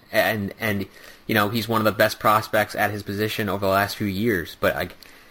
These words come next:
the value that he brings to a team in terms of wins, it's just not there. And I need to see real evidence that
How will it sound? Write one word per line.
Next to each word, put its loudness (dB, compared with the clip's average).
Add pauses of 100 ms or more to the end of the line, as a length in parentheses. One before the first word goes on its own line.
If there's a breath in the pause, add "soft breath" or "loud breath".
(220 loud breath)
the 4
value 2
that -4
he -10
brings -4
to -6
a -4
team -4
in -4
terms -4
of -12
wins, -4 (640 soft breath)
it's 0
just 2
not 4
there. 0
And -2
I 0
need -4
to -8
see -2
real 4
evidence 2
that -2